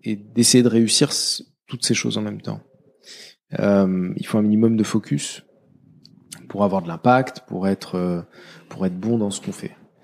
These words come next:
Pour autant, euh, je pense qu'on peut trouver un lien dans plusieurs passions qu'on peut mener en parallèle.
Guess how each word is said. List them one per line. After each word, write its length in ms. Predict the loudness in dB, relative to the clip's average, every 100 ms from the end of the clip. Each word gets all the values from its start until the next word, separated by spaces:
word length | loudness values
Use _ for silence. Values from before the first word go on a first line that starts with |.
| -20 -20 -20 _
Pour 160 | -2 4
autant, 500 | 6 6 6 6 6
euh, 380 | 6 6 2 0 -4 -10 -14 -20 _ _ _ -20 -18
je 100 | -2
pense 160 | 0
qu'on 140 | 2 0
peut 260 | 0 -2
trouver 320 | 0 0 2
un 160 | 4 2
lien 400 | 2 0 -2 -8 -14 _ _ _ _ _ _ _ -20
dans 640 | -4 0 2 2 -2 -10 _ _ _ _
plusieurs 440 | 4 4 6 2
passions 380 | 4 2 2 -2
qu'on 160 | -4 -8
peut 120 | -6
mener 260 | -6 -4 -6
en 100 | -4
parallèle. 420 | -4 -4 -8